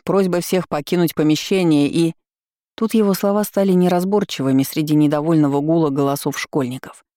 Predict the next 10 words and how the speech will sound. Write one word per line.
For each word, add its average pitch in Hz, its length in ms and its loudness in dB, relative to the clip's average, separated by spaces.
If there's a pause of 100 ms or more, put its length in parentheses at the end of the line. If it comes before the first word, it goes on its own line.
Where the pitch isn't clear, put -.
(1300)
Двигаясь 214 540 0
к - 80 -8
выходу, 202 400 0
некоторые 185 520 0
смотрели 185 500 0
на 156 100 4
меня 165 300 2
с - 80 -8
открытой 175 420 -4
враждебностью, 151 920 -4